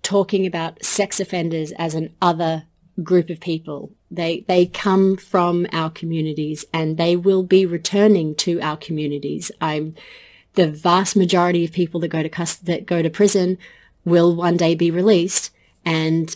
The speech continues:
um, what do we want that release to look like? If we want them to not reoffend, we need to do things differently.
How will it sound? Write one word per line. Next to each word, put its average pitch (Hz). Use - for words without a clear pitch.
um, 156
what 190
do 196
we 196
want 180
that 175
release 165
to 180
look 175
like? 147
If 160
we 180
want 180
them 190
to 190
not 170
reoffend, 170
we 190
need 175
to 185
do 180
things 160
differently. -